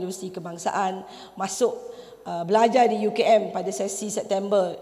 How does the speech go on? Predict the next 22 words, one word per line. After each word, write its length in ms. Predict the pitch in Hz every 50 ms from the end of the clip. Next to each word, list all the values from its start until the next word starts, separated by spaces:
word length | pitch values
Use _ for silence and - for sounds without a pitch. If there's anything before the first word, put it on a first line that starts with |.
| -
dua 120 | 175 185 185
ribu 160 | 185 185 175 196
lima 240 | 180 175 185 185
belas, 400 | 180 196 190 196 190 - - - - -
dua 80 | 165 175
ribu 240 | 160 175 165 175
enam 240 | 175 175 175 170 175
belas 240 | 180 190 185 - -
nanti 400 | 185 180 185 190 - 208 202 190 190 - - - - -
ataupun 560 | - - - - - - - - 214 196 180 190
dua 80 | 185
ribu 240 | 185 180 165 190 190
enam 160 | 185 180 190
belas, 240 | 185 185 185 185 -
dua 80 | 180 180
ribu 240 | 175 180 170 180
tujuh 320 | 185 180 190 170 170 208 185
belas, 400 | 175 202 190 208 - - - - - - - - - - - -
saudara-saudari 960 | - - 185 180 190 185 185 196 190 - 185 185 175 185 185 185 196 196 196 190 - - - - - - - - _ _ - - -
boleh 240 | - 185 190 190 180
cari 400 | - - 208 202 202 220 214 220
balik 320 | 180 202 202 214 214 202